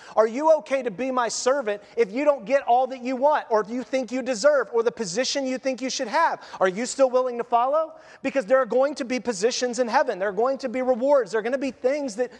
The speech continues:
that are there. I mean, it is not fair, if you think about it in heaven, that the martyrs have a special place while the rest of us have to work out our salvation with fear and trembling.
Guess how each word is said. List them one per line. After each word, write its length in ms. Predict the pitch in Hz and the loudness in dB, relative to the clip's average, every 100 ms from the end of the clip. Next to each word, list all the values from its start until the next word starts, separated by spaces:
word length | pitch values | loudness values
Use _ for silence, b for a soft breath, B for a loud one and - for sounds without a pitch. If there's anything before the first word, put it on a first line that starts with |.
| B | B
that 140 | 208 269 | 0 2
are 120 | 269 | 2
there. 480 | 240 285 381 220 117 _ _ _ _ _ _ _ _ _ _ _ _ _ _ _ _ _ _ _ - | 2 0 0 -2 -8 _ _ _ _ _ _ _ _ _ _ _ _ _ _ _ _ _ _ _ -6
I 40 | |
mean, 140 | 269 294 | -4 0
it 120 | 349 | 0
is 160 | 311 | 0
not 540 | 220 247 277 320 - - | -2 2 4 2 0 0
fair, 400 | 269 294 185 123 | 2 2 0 -6
if 140 | 175 196 | -8 -6
you 80 | |
think 240 | 214 254 247 | 2 2 2
about 240 | 214 214 | 2 2
it 80 | 196 | 2
in 80 | 190 | 0
heaven, 380 | 175 220 269 277 B | 2 2 0 -4 B
that 140 | 220 233 | -6 0
the 80 | 220 | 0
martyrs 480 | 214 262 302 262 | 4 2 2 -2
have 160 | 220 233 | 0 -2
a 40 | |
special 380 | 214 - 247 233 | -2 -2 -2 -2
place 340 | - 247 247 - | -2 -2 0 0
while 120 | 220 | 0
the 100 | 208 | 0
rest 260 | 226 269 | 0 0
of 120 | 269 226 | -2 -2
us 100 | 214 | -4
have 160 | - | -4
to 80 | 233 | -2
work 260 | 202 233 240 | -2 0 0
out 160 | 226 | 0
our 100 | 220 | 0
salvation 520 | - 214 214 226 220 | -2 -2 0 -2 -2
with 140 | 208 202 | -4 -2
fear 180 | 214 214 | 0 0
and 80 | |
trembling. 380 | 190 202 170 147 | 0 -2 0 -4